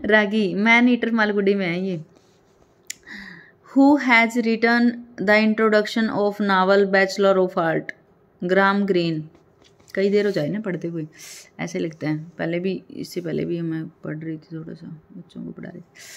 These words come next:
Who is Chandran, Chandran poet friend।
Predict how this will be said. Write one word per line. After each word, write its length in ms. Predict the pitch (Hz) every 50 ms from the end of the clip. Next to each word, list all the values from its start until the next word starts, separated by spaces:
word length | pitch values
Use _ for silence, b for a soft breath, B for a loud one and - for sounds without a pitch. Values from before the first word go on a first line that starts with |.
| B B B B B B B _ -
Who 260 | 262 277 294 294 -
is 540 | - 240 254 254 262 240 247 269 277 269 269 - - - 156 - - - - - _ _ _ _ _ _ _ _ _ _ _ _ _ _ _ _ _ _ _ _ _ _ _ _ _ _ _ _ _ _ _ _ _ _ _ _ _ _ _ _ _ _ _ _ - - _ _ -
Chandran, 840 | - 233 220 220 214 214 208 214 214 208 190 175 170 165 170 170 170 _ _
Chandran 640 | - 226 220 220 220 226 226 226 220 208 190 165 165 165 - - - - - - 196
poet 300 | 190 185 180 175 175 - - - 165 - _ _ _ _ _ _ _ _ _ _ _ -
friend। 500 | 196 185 180 175 175 170 - - - -